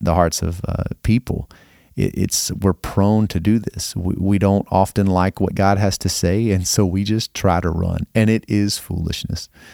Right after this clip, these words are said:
And that's why I like this question, because the psalmist is asking the question, and then he goes on to say, like, "Yeah, you can't, you can't do it." And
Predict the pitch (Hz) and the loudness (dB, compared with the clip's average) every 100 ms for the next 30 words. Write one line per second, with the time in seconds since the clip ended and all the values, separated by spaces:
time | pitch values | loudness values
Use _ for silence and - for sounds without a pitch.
0 | - - - - _ _ - 92 90 90 | -20 -20 -20 -20 _ _ 0 2 4 4
1 | 90 90 82 80 80 - - - 87 85 | 2 2 2 2 0 -2 -8 -4 -2 -2
2 | - 80 80 - 82 85 - 85 - 95 | -2 -2 -2 -2 -4 -4 -4 -4 2 4
3 | 107 95 85 - 87 73 87 95 - 85 | 4 4 0 -2 -2 2 2 2 0 -2
4 | - 90 87 - 82 87 92 90 90 85 | 0 0 0 0 0 0 0 0 2 0
5 | 82 95 92 80 85 95 85 85 - 82 | 0 -2 -2 -2 -2 -2 -2 -2 -2 -2
6 | - - - 92 82 85 101 80 80 | -2 -8 -6 -4 0 0 0 0 -2